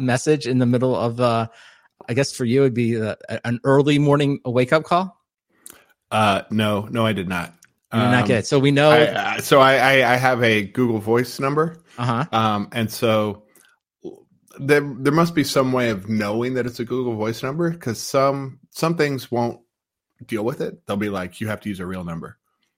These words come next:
Speaker 1: Okay, so
Speaker 2: Um,
Speaker 1: it, it, maybe it's not
Speaker 2: yeah.
Speaker 1: on the official, uh, list. You
Speaker 2: No,
Speaker 1: didn't get it?
Speaker 2: no. I
Speaker 1: So
Speaker 2: woke
Speaker 1: my
Speaker 2: up to
Speaker 1: question
Speaker 2: some, some
Speaker 1: my
Speaker 2: spam on my Gmail, but not
Speaker 1: <laughs>
Speaker 2: on my, on
Speaker 1: That's
Speaker 2: my
Speaker 1: right.
Speaker 2: iPhone, but not
Speaker 1: <laughs> The,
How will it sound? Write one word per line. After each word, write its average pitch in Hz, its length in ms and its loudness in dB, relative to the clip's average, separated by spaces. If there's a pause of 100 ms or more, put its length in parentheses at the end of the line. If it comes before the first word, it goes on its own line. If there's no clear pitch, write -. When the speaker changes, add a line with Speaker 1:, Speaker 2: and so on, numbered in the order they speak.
(140)
Speaker 1:
Okay, 113 280 -2
so 113 260 0
Speaker 2:
Um, 85 60 -8
Speaker 1:
it, 117 180 -8
it, 120 160 -6
maybe 120 260 -2
it's 104 160 -8
not 113 200 -4
Speaker 2:
yeah. 107 140 2
Speaker 1:
on 110 100 -4
the 110 140 -2
official, 107 600 -4
uh, 92 220 -6
list. 120 240 4
You 117 60 6
Speaker 2:
No, 107 160 4
Speaker 1:
didn't 117 160 0
get 113 160 -2
it? 120 100 4
Speaker 2:
no. 101 320 0 (380)
I 107 80 4
Speaker 1:
So 120 60 6
Speaker 2:
woke 123 60 8
Speaker 1:
my 180 40 4
Speaker 2:
up 185 60 2
to 123 40 6
Speaker 1:
question 240 240 4
Speaker 2:
some, 101 280 -4 (340)
some 113 200 -4
Speaker 1:
my 151 120 -4
Speaker 2:
spam 147 420 2
on 143 100 0
my 139 120 2
Gmail, 156 400 -2
but 104 100 0
not 107 180 0 (140)
Speaker 1:
<laughs> - 140 -2
Speaker 2:
on 117 120 4
my, 110 200 4
on - 80 -4
Speaker 1:
That's 113 160 0
Speaker 2:
my 110 160 2
Speaker 1:
right. 117 160 4
Speaker 2:
iPhone, 127 340 -2 (100)
but - 160 2
not 104 160 -2
Speaker 1:
<laughs> - 20 -4
The, 143 40 -2